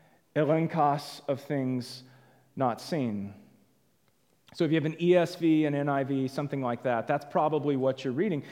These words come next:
And those are fairly modern translations of the Bible. Those are fairly new, um, ways of reading this verse.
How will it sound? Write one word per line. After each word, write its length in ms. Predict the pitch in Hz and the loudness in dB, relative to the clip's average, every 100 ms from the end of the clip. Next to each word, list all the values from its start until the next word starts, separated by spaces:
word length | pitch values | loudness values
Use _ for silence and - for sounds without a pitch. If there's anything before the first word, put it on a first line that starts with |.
| - - | -12 2
And 80 | |
those 140 | 190 262 | 4 4
are 80 | 247 | 2
fairly 460 | - 208 220 220 | 4 4 6 6
modern 520 | 170 147 147 180 175 | 4 4 6 6 4
translations 720 | 156 165 151 131 139 143 139 127 | 0 -2 -4 0 0 0 -4 -6
of 120 | 117 | -4
the 80 | 120 | 0
Bible. 320 | 143 165 117 | 0 0 0
Those 180 | 156 170 | 0 0
are 80 | |
fairly 640 | 143 - - 175 185 170 147 | -4 -8 -2 0 2 2 0
new, 640 | 135 139 156 147 131 113 - - - - | -2 0 0 2 0 -2 -8 -20 -14 0
um, 560 | 123 117 113 120 120 | 2 2 0 -2 -2
ways 300 | 139 139 135 | 0 2 0
of 100 | 131 127 135 | -4 -6 -6
reading 440 | 135 147 139 123 | -2 0 0 -2
this 180 | 113 113 | -4 -4
verse. 600 | - 156 156 113 - - | -4 0 0 0 -6 -14